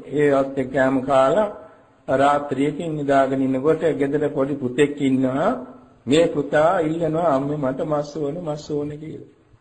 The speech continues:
ඉතින් දරුවා නලවා ගන්න බැරුව අර ස්වාමීන් වහන්සේට වෙන් කරපු මාංශාහාරය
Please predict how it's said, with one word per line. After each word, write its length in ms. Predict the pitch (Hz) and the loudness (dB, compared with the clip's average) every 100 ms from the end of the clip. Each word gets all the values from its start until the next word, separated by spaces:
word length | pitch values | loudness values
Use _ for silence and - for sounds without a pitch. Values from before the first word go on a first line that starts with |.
| _ _ - | _ _ -4
ඉතින් 160 | 147 | -2
දරුවා 360 | 123 127 139 147 | 2 2 2 2
නලවා 320 | 147 143 147 | 2 2 2
ගන්න 260 | 143 151 147 | 2 2 0
බැරුව 340 | 143 143 135 143 226 - - - - | 0 0 2 2 0 -6 -16 -20 -4
අර 160 | 143 175 | 0 0
ස්වාමීන් 520 | - 147 160 170 170 | 2 2 2 0 -2
වහන්සේට 640 | 165 170 165 165 165 160 160 | 0 2 0 2 2 4 4
වෙන් 220 | 139 151 | 4 2
කරපු 380 | 151 160 170 190 180 - - | 2 0 0 -4 -4 -8 -10
මාංශාහාරය 1040 | 143 160 160 165 160 160 165 151 151 170 | -2 2 2 4 4 4 4 2 2 2